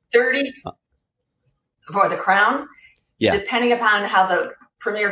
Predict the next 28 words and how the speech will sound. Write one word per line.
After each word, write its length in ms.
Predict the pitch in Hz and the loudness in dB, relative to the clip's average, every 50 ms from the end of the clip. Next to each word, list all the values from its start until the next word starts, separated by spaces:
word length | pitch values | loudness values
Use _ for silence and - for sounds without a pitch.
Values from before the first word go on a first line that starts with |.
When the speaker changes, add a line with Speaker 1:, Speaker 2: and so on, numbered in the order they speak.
| - - | -6 -6
Speaker 1:
fee 120 | 233 226 | -6 -6
schedule, 340 | 220 - - 208 214 214 202 | -4 -2 0 0 0 -2 -2
some 200 | - 220 208 220 | -2 -2 0 2
doctors 380 | 208 196 208 208 208 202 196 - | 2 2 2 0 -2 -6 -6 0
haven't, 420 | - 185 190 196 185 185 180 - - | 0 0 2 0 -2 -6 -6 -6 -4
uh, 240 | 180 180 170 175 - - - _ | -2 0 0 -2 -4 -8 -14 _
increased 460 | 202 214 226 220 220 220 214 208 - | -8 -8 -6 -6 -6 -8 -8 -8 -8
it 80 | - - | -10 -8
in 80 | 190 190 | -6 -4
years, 240 | 190 196 202 202 - - - - - _ - | -2 -2 -2 -4 -6 -12 -20 -20 -20 _ -6
but 100 | 208 220 | -4 -4
it's 140 | 214 220 226 | -4 -4 -4
about 260 | 208 247 247 226 220 | -2 0 0 0 0
a 80 | 190 - - _ _ _ _ _ _ _ _ _ _ _ | -2 -8 -14 _ _ _ _ _ _ _ _ _ _ _
thirty 400 | - 226 233 240 240 254 247 240 - | 0 2 2 2 2 0 -4 -6 -8
to 120 | 180 151 | -12 -12
forty 440 | - - - 214 214 226 240 226 - | -12 -6 -2 0 0 0 0 -4 -4
percent 500 | - 226 220 214 - 180 170 180 170 - - _ - - _ | -6 -8 -6 -4 -4 -4 -4 -4 -6 -10 -14 _ -20 -20 _
reduction 560 | - 165 165 165 196 185 185 185 - 175 170 170 | -14 -14 -4 0 0 0 0 0 -6 -10 -10 -8
in 80 | 165 160 | -6 -6
the 60 | 165 | -6
crown 380 | 160 - - 175 170 180 180 170 | -6 -4 -2 0 0 0 -2 -4
fee. 400 | - - 156 - - - 127 _ _ _ _ _ _ _ _ _ _ _ - - - _ _ _ _ _ _ _ _ _ _ _ _ _ _ _ _ - - - _ - - | -8 -12 -12 -12 -12 -14 -18 _ _ _ _ _ _ _ _ _ _ _ -20 -20 -20 _ _ _ _ _ _ _ _ _ _ _ _ _ _ _ _ -20 -20 -20 _ -4 0
And 200 | 214 214 208 214 - - | 0 0 0 -2 0 0
the 80 | 214 208 - - | 0 0 0 2
fillings, 760 | - 254 - 240 226 202 196 185 185 185 - - - - - _ - | 2 4 4 4 2 0 -2 -4 -4 -4 -6 -8 -10 -12 -18 _ -4
the 100 | 190 185 | 0 0
restorations, 800 | 202 214 208 - - 220 208 233 247 - - 285 285 294 302 | 2 2 0 0 0 2 2 2 2 0 -2 -2 -2 -2 -4